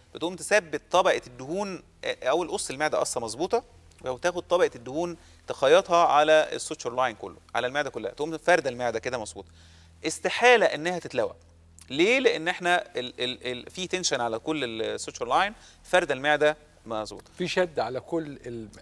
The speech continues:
Speaker 1: آه، السوتشر
Speaker 2: خط،
Speaker 1: لاين،
Speaker 2: آه،
Speaker 1: خط الدب-،
Speaker 2: خط
Speaker 1: الدبابيس.
Speaker 2: الدبابيس، في ش-، فالشده
Speaker 1: مشدود.
Speaker 2: دي تخليه
Speaker 1: ثابت.
Speaker 2: ما يع-، ما ينفعش يت-، يتلوي.
Speaker 1: ما، ما يلويش.
Speaker 2: مم.
Speaker 1: يعني، آه، في طريقه انا هحكي لحضرتك عليها،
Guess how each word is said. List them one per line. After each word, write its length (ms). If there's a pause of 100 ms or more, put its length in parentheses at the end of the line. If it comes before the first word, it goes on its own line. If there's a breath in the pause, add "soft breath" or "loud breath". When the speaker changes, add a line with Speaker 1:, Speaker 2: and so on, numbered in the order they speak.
Speaker 1:
آه، 220
السوتشر 240
Speaker 2:
خط، 100
Speaker 1:
لاين، 160
Speaker 2:
آه، 320
Speaker 1:
خط 180
الدب-، 260
Speaker 2:
خط 160
Speaker 1:
الدبابيس. 460
Speaker 2:
الدبابيس، 500 (240)
في 100
ش-، 120
فالشده 720
Speaker 1:
مشدود. 200
Speaker 2:
دي 100
تخليه 560 (340 soft breath)
Speaker 1:
ثابت. 400
Speaker 2:
ما 100
يع-، 300
ما 100
ينفعش 480
يت-، 140 (180)
يتلوي. 320
Speaker 1:
ما، 380
ما 140
يلويش. 480
Speaker 2:
مم. 140 (720 loud breath)
Speaker 1:
يعني، 420
آه، 200
في 240
طريقه 300
انا 80
هحكي 160
لحضرتك 180
عليها، 380